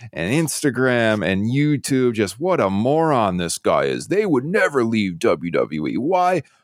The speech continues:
why would they go to this second-rate promotion? And it's like, who are you? Are you a wrestling fan or are you just a corporate W W E fan? Like, you don't wanna see this kind of thing. I wasn't saying it, it would happen.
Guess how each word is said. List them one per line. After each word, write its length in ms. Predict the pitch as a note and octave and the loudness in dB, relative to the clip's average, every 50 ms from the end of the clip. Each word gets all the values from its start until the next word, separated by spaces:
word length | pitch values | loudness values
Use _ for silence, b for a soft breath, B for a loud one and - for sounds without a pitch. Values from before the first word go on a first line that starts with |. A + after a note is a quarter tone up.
| b b | b b
why 240 | _ C#3 D#3 F3 F3+ | _ 0 0 2 2
would 180 | F3 D3+ C#3+ B2 | 2 0 0 0
they 200 | C#3+ D3 D3 C#3 | 0 -2 -2 0
go 180 | C3 C#3 B2+ | 0 0 2
to 100 | A#2 A2+ | 2 2
this 220 | F#2+ G2+ A#2 A2 - | 2 2 0 0 0
second-rate 720 | - - - - A#2+ - - A#2 D#2+ C#2 F#2 G#2 G2 - _ _ | -4 -4 -2 -2 -2 -2 -4 -10 -10 -6 -4 -6 -6 -6 _ _
promotion? 680 | - G2+ F2+ F2 F#2 G2+ F#2+ - - - F2+ D#2 D2+ | -10 -8 -4 0 0 0 0 0 -4 -6 -6 -8 -8
And 160 | D#2+ F2+ F2+ | -12 -12 -10
it's 180 | A2+ D3 - - | -8 -8 -2 0
like, 240 | A#3+ A3 G3 F3+ - C3 C3+ - | 2 0 0 0 -4 -12 -6 -2
who 180 | E4 F#4+ D#4 - | 0 0 0 -2
are 240 | - G#2+ A2+ C#3 D3 | 0 0 0 2 2
you? 180 | A2 E2+ - - - _ _ _ _ | 0 -2 -6 -12 -20 _ _ _ _
Are 60 | - | -2
you 160 | E3 A#3+ E4 F4+ | 0 0 0 0
a 60 | A#3+ | -2
wrestling 520 | C3 A2+ A#2+ C3 - - - D#3+ D#3 D3 | 0 0 0 0 -2 -2 -2 -2 -2 -2
fan 400 | - - D3 C#3 C#3 C3 B2+ B2 | -2 -2 0 0 2 0 0 -2
or 160 | - - A#2 | -2 0 0
are 40 | A2+ | 0
you 140 | B2 D3 D#3 | 0 0 0
just 220 | B2+ C3+ B2+ - | -2 -2 0 0
a 80 | B2+ G2+ | -2 -2
corporate 600 | - - - - A#2 B2 B2 - - B2 A#2 - - - F#2 | -2 -8 -6 -2 0 0 0 2 0 0 0 0 -4 -6 0
W 300 | G#2+ G#2 G2+ G2 G2+ F#2 | 0 2 2 2 2 2
W 340 | F2+ F2 D#2+ - D#2 D#2+ D#2 | 2 2 0 0 -2 -2 -2
E 140 | D2+ D#2 | -2 -4
fan? 320 | - - - A1+ B1 B1+ - | -6 -8 -10 -8 -8 -8 -6
Like, 260 | - - D3 C3+ - B B B B B B | -2 -2 -2 -2 -2 B B B B B B
you 100 | F3+ B3 | -4 -2
don't 260 | - E4+ D4+ C4+ - | 0 0 0 0 0
wanna 200 | D#3+ G#3 G#3+ E3+ | 0 0 0 0
see 280 | - - - F#2 F#2+ A#2 | -2 -4 -6 -4 -2 -2
this 200 | D#3 G#3 - - | -2 -2 -4 -2
kind 200 | - G#3 A3 A3+ | -2 -2 0 0
of 80 | A3 | -2
thing. 200 | - - A#3 A#3 - | -2 -2 -4 -4 0
I 60 | - | -2
wasn't 280 | - B3 D4 A#3+ D#3 C3 | 0 0 2 0 0 0
saying 180 | - E3 D3+ B2+ | 0 2 2 2
it, 160 | - D#2 G2+ | 2 2 0
it 160 | G2+ - - | 0 -2 -4
would 280 | E2 F2+ G2 A#2 F3 G3+ | -4 -2 0 0 0 0
happen. 520 | B2+ G2 C#2+ - - - - - F3+ | -2 -4 -6 -8 -8 -12 -14 -14 -14